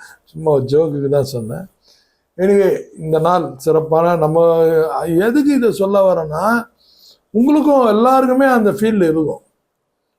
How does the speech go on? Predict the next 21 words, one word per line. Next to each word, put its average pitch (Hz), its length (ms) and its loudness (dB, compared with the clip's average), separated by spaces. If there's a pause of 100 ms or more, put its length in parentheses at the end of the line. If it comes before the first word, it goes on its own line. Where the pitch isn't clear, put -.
(140)
ஒருத்தவங்க 254 540 -2
கூட 254 200 2
நம்மளை 165 480 -2
மதிக்க 165 360 -6
மாட்டோம், 78 480 -12
நம்மளோட - 420 -16
இதை 76 220 -20
பண்ண - 160 -20
மாட்டோம். - 420 -20 (600)
இங்க 175 200 0
யாரும் 202 540 2
நம்ம 180 280 0
நிகழ்காலத்துல 190 800 0
யாரும் 170 360 0
நம்மளை 147 320 -6
மதிச்சு 147 320 -10
நடக்க 127 420 -16
மாட்டாங்க. - 260 -20 (800)
எதிர்காலத்துல 170 720 0
எப்படி 156 200 0
இருக்குமோ, 135 440 -4